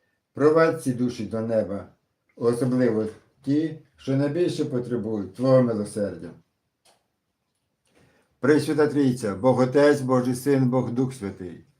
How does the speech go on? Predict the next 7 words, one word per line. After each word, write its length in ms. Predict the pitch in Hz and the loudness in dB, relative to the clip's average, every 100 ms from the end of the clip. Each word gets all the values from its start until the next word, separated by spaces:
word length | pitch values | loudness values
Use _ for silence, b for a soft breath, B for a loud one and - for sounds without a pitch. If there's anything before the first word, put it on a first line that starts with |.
| _ _ - | _ _ 0
глибоко 460 | 123 160 202 202 | 2 6 4 4
вам 220 | 160 156 | 2 2
вклоняюсь 680 | 135 135 131 120 107 98 - _ _ _ | 2 2 2 2 0 -6 -12 _ _ _
і 80 | 113 | -8
жертвую 440 | 104 123 120 123 120 | 2 4 4 -4 -2
тіло, 380 | 151 156 151 | 0 2 2
кров, 520 | 151 135 143 151 143 | 2 4 6 6 2